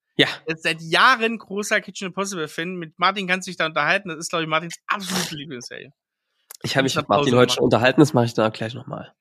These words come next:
Speaker 2: Mach's gleich nochmal.
Speaker 1: Sehr
Speaker 2: Sehr
Speaker 1: gut.
Speaker 2: schön. Ich hab noch einen Weintipp. Und zwar, ähm, liebe Grüße an meinen lieben, äh,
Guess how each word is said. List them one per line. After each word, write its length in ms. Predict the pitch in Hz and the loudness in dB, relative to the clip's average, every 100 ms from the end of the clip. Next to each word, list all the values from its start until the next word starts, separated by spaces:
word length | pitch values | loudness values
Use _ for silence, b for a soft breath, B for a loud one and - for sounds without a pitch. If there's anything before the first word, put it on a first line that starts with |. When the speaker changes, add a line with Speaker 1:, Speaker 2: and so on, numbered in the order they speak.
| _ | _
Speaker 2:
Mach's 320 | 139 143 - | -4 -2 -2
gleich 160 | 131 127 | -8 -8
nochmal. 320 | 120 92 117 B B - | -12 -14 -16 B B -2
Speaker 1:
Sehr 120 | 117 | 2
Speaker 2:
Sehr 120 | 190 | 2
Speaker 1:
gut. 80 | 208 | 2
Speaker 2:
schön. 240 | - 139 - b | -2 -4 -6 b
Ich 140 | - 214 | -4 0
hab 140 | 269 | 2
noch 80 | 349 | 0
einen 300 | 240 185 160 | 0 -4 0
Weintipp. 920 | 160 175 196 156 135 - 175 165 165 | 2 4 2 -2 -8 -4 2 2 0
Und 220 | 175 160 - | -12 -10 -8
zwar, 480 | - 165 175 185 - | 0 4 6 4 0
ähm, 480 | 165 156 156 160 160 _ _ _ - | 0 2 2 -2 -6 _ _ _ 0
liebe 240 | 214 277 | 2 2
Grüße 420 | - 220 226 208 | 0 0 0 0
an 80 | 156 | 2
meinen 200 | 160 156 | 2 2
lieben, 480 | 160 208 208 196 196 | 0 -2 -2 -2 -4
äh, 480 | 160 170 165 165 | -2 0 2 0